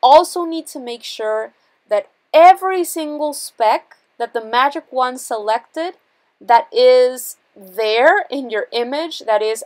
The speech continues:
outside of your illustration, is completely removed.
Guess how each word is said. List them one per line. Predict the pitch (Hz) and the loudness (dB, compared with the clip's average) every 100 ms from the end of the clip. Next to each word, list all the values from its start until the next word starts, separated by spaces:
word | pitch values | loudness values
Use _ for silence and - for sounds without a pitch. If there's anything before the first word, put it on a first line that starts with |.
| - | -6
outside | 226 254 269 - - 233 214 240 311 349 - | 0 0 0 -12 -6 0 4 4 2 -4 -4
of | 247 233 | -2 -2
your | 220 | -2
illustration, | - 220 214 - 214 208 - 320 403 _ _ _ _ - | -6 -8 -10 -10 -8 -8 -8 -12 -12 _ _ _ _ -2
is | 262 254 | -2 -2
completely | - 254 233 262 269 240 269 254 - | -8 -8 -10 -12 -10 -10 -10 -12 -10
removed. | 226 220 233 269 415 - | -10 -8 -6 -6 -6 -8